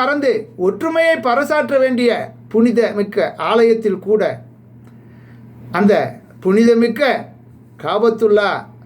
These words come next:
காபா என்ற ஆலயத்தில் கூட சிலர் அறியாமையின் காரணமாக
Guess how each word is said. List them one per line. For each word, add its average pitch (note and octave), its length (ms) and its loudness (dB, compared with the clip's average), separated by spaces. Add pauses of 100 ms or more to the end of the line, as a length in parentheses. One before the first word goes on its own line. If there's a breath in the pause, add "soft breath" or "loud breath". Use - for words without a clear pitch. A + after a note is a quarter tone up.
(100)
காபா A#3 320 0 (160)
என்ற F#3+ 140 -2 (360)
ஆலயத்தில் G#3+ 560 2
கூட F3 120 -2 (340)
சிலர் F#3 300 -2 (1400 loud breath)
அறியாமையின் D#4 720 0
காரணமாக C#4 540 0